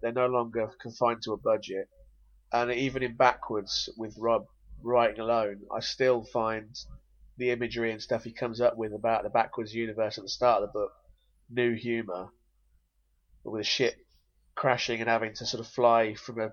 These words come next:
crash takeoff backwards, all that kind of stuff. You couldn't do it in the show, but there's a new idea here, you know.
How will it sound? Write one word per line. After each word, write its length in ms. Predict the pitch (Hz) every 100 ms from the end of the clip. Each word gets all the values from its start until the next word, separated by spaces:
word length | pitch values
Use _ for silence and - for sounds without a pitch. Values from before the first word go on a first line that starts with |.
| -
crash 320 | 123 113 -
takeoff 480 | 120 110 - 113 -
backwards, 440 | 110 - 110 110
all 100 | 117
that 180 | 117 -
kind 100 | 117
of 80 | -
stuff. 240 | - 110 - - - -
You 80 | 117
couldn't 220 | 151 131
do 60 | 127
it 60 |
in 40 | 110
the 80 | 104
show, 400 | - 123 104 101
but 220 | 107 101 - - 123
there's 180 | 117 117
a 40 |
new 240 | 123 123
idea 340 | 113 110 117 110
here, 180 | 104 101
you 80 | 110
know. 220 | 101